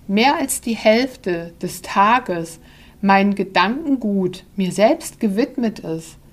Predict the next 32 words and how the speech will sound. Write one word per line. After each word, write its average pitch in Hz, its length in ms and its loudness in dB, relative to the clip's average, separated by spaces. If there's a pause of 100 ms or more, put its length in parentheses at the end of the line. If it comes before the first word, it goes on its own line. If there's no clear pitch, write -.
(460)
und 196 480 -2
geprägt 202 640 -2
ist 220 220 -6
von 196 200 0
meiner 185 420 -2 (160)
inneren 226 420 0
eigenen 202 520 2
Ansprache 196 600 -2
an 185 80 -6
mich 175 160 -8
selbst, 220 460 -4 (480)
dann 185 180 -2
lohnt 226 260 2
sich 277 200 -4
ja 233 180 0
auch 196 100 -2
mal 196 140 -2
ein 190 160 -2
Blick 208 300 -4
dahin 196 280 0
zu 196 140 -10
schauen, 190 420 -4
was 175 280 -6
rede 190 260 -4
ich 359 160 -2
denn 160 240 -6
so 156 320 -8 (240)
mit 185 320 -2
mir 175 460 2 (200)
den 156 140 -6
ganzen 147 420 -6
Tag? 156 480 -6